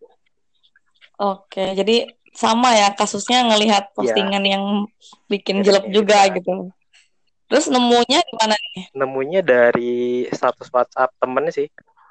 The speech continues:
Speaker 1: Status
Speaker 2: Hmm.
Speaker 1: WhatsApp juga. <laughs>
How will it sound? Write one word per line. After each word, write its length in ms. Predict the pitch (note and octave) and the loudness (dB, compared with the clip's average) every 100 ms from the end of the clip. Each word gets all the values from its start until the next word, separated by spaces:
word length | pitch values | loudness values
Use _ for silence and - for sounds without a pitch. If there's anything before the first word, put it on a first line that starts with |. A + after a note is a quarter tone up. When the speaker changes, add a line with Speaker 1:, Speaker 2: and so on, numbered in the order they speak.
| _ _ _ _ - _ _ - - _ _ _ _ _ _ _ _ _ _ _ _ _ _ _ _ _ _ | _ _ _ _ -20 _ _ -20 -20 _ _ _ _ _ _ _ _ _ _ _ _ _ _ _ _ _ _
Speaker 1:
Status 240 | - A3 G#3+ | 0 0 2
Speaker 2:
Hmm. 80 | A3+ | -2
Speaker 1:
WhatsApp 260 | A3+ G#3+ A3 | -2 -2 0
juga. 160 | G#3+ | 2
<laughs> 500 | A3 A3+ A#3+ - A#3 | 2 0 -2 -8 -12